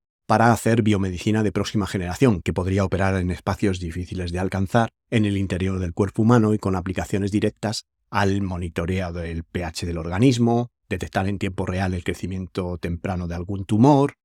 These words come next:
o este tipo de aplicaciones. Estos dispositivos de almacenamiento de energía, que son llamados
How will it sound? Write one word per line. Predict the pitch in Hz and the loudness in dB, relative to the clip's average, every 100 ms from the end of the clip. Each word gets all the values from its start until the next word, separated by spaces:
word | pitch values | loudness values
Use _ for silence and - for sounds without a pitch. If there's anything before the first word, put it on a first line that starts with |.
| _ _ | _ _
o | 101 | -6
este | 101 113 | -4 -4
tipo | - 110 | -2 -2
de | 80 | -2
aplicaciones. | 87 - - 98 67 - _ _ - | -6 -10 -6 -6 -8 -16 _ _ -6
Estos | - 123 | 2 6
dispositivos | 123 123 - 120 127 104 | 6 4 2 4 4 4
de | |
almacenamiento | 101 98 - 98 107 117 117 | 2 0 -2 0 2 2 2
de | |
energía, | 113 104 131 113 123 123 | 2 2 2 2 2 -6
que | - | -2
son | 110 107 | 2 2
llamados | 104 110 98 - | 2 2 0 -2